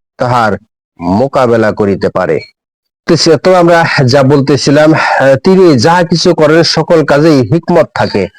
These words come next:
তাহার কোনো কাজই হিকমত ছাড়া হয় না। তাহার সব কাজে ভালো, তাহার কোনো কাজে দোষের লেশমাত্রও থাকে না।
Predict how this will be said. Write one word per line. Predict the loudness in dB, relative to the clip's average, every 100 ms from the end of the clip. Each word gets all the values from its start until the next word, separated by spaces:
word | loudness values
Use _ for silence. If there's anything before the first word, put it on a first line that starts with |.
| -20 -10 -4
তাহার | -2 -2 0
কোনো | 2 2 2
কাজই | 0 2 2 2
হিকমত | 0 -4 0 -2 0
ছাড়া | -2 -2 0
হয় | -2 0
না। | 0 -2 -6 _ _
তাহার | -2 0 0
সব | 0 -4 -4
কাজে | -2 0 2
ভালো, | 0 0 2 2 -2 _ -4
তাহার | 0 0 0
কোনো | 0 0
কাজে | 0 0 2 2 -2 _ -2
দোষের | 0 0 0 2 2 0 -4 _ -4
লেশমাত্রও | 0 0 0 -2 -2 0 0
থাকে | 0 -2 -2
না। | -2